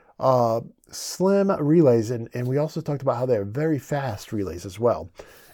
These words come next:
And, uh, they're actually having a webinar on it on this Friday. Now, I actually had to shoot them off a message this morning because, you know, when you go to click on it to find out more, right,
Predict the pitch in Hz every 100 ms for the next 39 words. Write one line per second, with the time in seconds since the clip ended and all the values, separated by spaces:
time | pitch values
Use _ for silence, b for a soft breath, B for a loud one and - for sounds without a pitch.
0 | _ 147 143 139 135 127 143 139 196 -
1 | 208 175 160 135 123 170 175 151 135 123
2 | 147 160 151 127 b b b _ 147 151
3 | 156 147 143 139 - 165 156 151 123 123
4 | 185 208 190 175 135 - 190 170 156 151
5 | 143 143 151 123 113 - 127 120 117 127
6 | 127 123 b b b b b b 139 131
7 | 123 120 131 135 180 175 - 240 202 139
8 | 139 135 143 135 131 180 208 143 190 -
9 | _ - 143 202